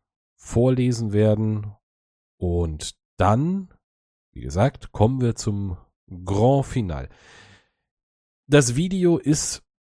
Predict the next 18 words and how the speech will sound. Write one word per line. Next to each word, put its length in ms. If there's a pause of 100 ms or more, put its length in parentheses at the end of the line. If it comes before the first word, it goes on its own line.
(140)
da 160
sage 180
ich 80
euch 140
jetzt 160
im 100
Voraus 400
schon, 260
ein 200
bisschen 580 (560)
schwierig, 1160 (540)
denn, 760 (1040)
ähm, 840 (1700)
ihr 140
kennt 260
höchstwahrscheinlich 500
das 220
Video, 300